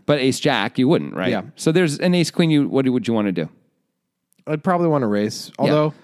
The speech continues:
Speaker 2: I think maybe the difference for me is wh-, in a situation like this where we're super deep is not whether it's ace jack, ace queen, or ace king. It's whether it's suited or not.
Speaker 1: Yeah.
Speaker 2: I think when it's suited, we flop well so much more frequently. We feel more comfortable c-betting when we getting called a lot of the time.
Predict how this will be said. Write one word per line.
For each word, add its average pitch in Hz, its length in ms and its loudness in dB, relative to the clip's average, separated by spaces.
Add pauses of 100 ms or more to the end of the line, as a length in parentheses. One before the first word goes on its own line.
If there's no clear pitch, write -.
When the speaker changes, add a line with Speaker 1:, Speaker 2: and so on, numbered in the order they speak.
(520)
Speaker 2:
I 185 60 0
think 277 160 2
maybe 220 240 2
the 196 140 2
difference 151 400 -2
for 139 180 -4
me 143 280 0
is 127 360 -2 (100)
wh-, 151 220 0 (100)
in 151 120 0
a 143 60 0
situation 165 360 -2
like 127 100 -2
this 139 160 -4
where 139 120 -4
we're 117 100 0
super 139 240 -4
deep 135 180 -2
is 120 100 -2
not 123 260 -2
whether 131 180 0
it's 123 160 -4
ace 127 160 -4
jack, 120 300 -2
ace 123 180 -4
queen, 127 220 -6
or 117 60 0
ace 110 140 -4
king. 123 200 -4
It's 113 120 -6
whether 113 200 0
it's - 120 -10
suited 117 260 -2
or 98 60 -4
not. 82 200 -10 (120)
Speaker 1:
Yeah. 131 200 0 (180)
Speaker 2:
I 143 60 -6
think 131 240 -4
when 135 120 0
it's 113 120 -6
suited, 165 280 0
we 120 140 -4
flop 139 340 -2
well 127 200 2
so 139 280 -2
much 143 200 -2
more 127 120 -2
frequently. 131 480 -2
We 113 120 0
feel 139 160 -2
more 117 100 -2
comfortable 117 400 -4
c-betting 104 560 -4 (300)
when 123 180 -2
we 110 140 -4 (180)
getting 123 220 0
called 127 260 0
a 113 40 -2
lot 107 180 0
of 101 40 -6
the 101 60 -6
time. 104 400 -6